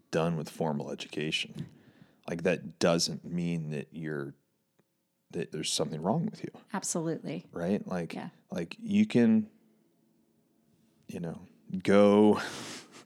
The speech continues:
Speaker 1: <laughs> work at a hardware store with integrity
Speaker 2: Yep.
Speaker 1: and be, um, be a person of the kingdom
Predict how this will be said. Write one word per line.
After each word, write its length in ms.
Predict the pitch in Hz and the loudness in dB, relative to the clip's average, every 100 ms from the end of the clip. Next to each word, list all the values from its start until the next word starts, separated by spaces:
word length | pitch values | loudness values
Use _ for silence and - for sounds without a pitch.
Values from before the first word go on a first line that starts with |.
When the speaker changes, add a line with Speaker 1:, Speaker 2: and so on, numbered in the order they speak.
| - | -18
Speaker 1:
<laughs> 720 | - - _ _ - - - | -18 -18 _ _ -20 -20 -18
work 360 | - 95 110 117 | 0 6 6 8
at 80 | 113 | 8
a 100 | 104 | 8
hardware 440 | 104 110 92 87 | 8 6 4 0
store 400 | - - 85 85 | 0 0 2 4
with 240 | 85 95 98 | 4 2 2
integrity 800 | 82 85 98 85 80 78 78 82 - | 0 2 2 2 -2 -4 -6 -8 -8
Speaker 2:
Yep. 260 | 190 240 - _ | -4 -4 -8 _
Speaker 1:
and 680 | - 92 175 - 85 85 - - _ _ - - 90 | -2 0 2 0 -2 -6 -10 -18 _ _ -16 -12 -4
be, 600 | 101 101 95 95 90 85 - _ _ _ _ _ _ _ _ - - - | 2 4 4 2 0 -2 -10 _ _ _ _ _ _ _ _ -20 -20 -18
um, 400 | - 90 80 82 - _ _ _ _ _ _ _ _ _ - _ _ _ _ _ _ _ _ - _ _ - - 98 | -10 -8 -8 -10 -14 _ _ _ _ _ _ _ _ _ -20 _ _ _ _ _ _ _ _ -20 _ _ -20 -18 4
be 200 | 113 113 | 8 8
a 60 | 98 | 6
person 760 | - 101 98 - 95 90 80 | 2 2 4 2 2 0 0
of 240 | - 95 90 | 2 2 2
the 80 | 90 | -2
kingdom 600 | - 90 80 76 78 | -2 -2 -2 -4 -6